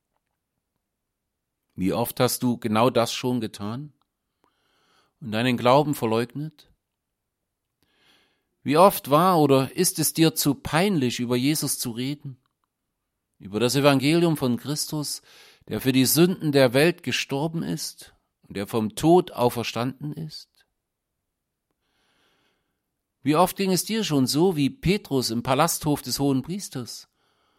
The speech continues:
und du hast den Hahn krähen hören, der dich an deine Schuld erinnert hat? Es gehört ganz gewiss zu unser aller Beziehung zu Jesus, dass wir Menschen ganz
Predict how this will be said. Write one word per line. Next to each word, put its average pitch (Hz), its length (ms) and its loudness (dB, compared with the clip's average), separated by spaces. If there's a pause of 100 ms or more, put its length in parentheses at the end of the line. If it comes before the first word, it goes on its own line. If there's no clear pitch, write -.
(240)
und 117 100 -8
du 127 80 2
hast 151 280 2
den 131 240 0
Hahn 151 380 0
krähen 147 460 -2
hören, 131 480 -4 (480)
der 117 80 -6
dich 117 160 -4
an 127 80 -2
deine 127 260 0
Schuld 143 400 -2
erinnert 107 440 -8
hat? - 340 -18 (2500)
Es - 180 -8
gehört 185 340 6
ganz 180 300 2
gewiss 175 400 0
zu 151 140 -2
unser 151 400 0
aller 180 200 2
Beziehung 165 600 -2
zu - 160 -6
Jesus, 131 600 -4 (480)
dass 131 180 -2
wir 151 160 6
Menschen 160 480 2
ganz 160 420 -2